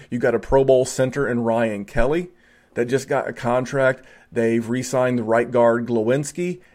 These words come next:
and Braden Smith. I know all these guys by name. Part of it is because I'm a Colts fan, but part of it is because they're really, really good.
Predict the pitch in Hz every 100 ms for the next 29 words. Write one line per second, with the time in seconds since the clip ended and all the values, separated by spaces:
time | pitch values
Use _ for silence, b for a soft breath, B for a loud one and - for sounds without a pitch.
0 | b 123 120 120 131 170 175 - 156 185
1 | - 143 165 135 147 156 139 135 131 127
2 | 127 127 208 135 - 143 170 143 135 135
3 | 131 123 123 123 110 - 190 - 127 127
4 | 127 - 160 214 160 139 135 143 135 135
5 | 131 120 135 147 143 127 127 123 135 147
6 | 98